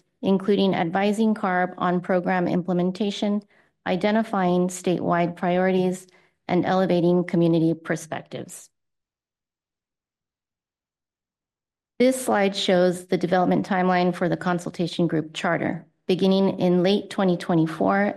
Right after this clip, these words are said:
and concluding in March twenty twenty-six. In November twenty twenty-four, carb staff released the first draft of the charter.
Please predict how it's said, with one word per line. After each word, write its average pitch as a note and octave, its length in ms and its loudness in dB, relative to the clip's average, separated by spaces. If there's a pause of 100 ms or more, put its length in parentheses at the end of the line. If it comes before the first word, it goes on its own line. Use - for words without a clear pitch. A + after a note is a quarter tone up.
(120)
and F#3 160 2
concluding A3 480 2
in G#3+ 140 2
March F3 400 -2
twenty E3+ 280 2
twenty-six. - 840 -4 (2000)
In A3 140 4
November A#3 500 4
twenty A#3 300 2
twenty-four, G3 680 0
carb A#3+ 240 -2
staff F#3 460 -4
released F#3 320 0
the F#3 60 -2
first A3+ 340 -2
draft F3+ 420 -2
of F3+ 140 -2
the E3+ 80 -2
charter. - 480 -6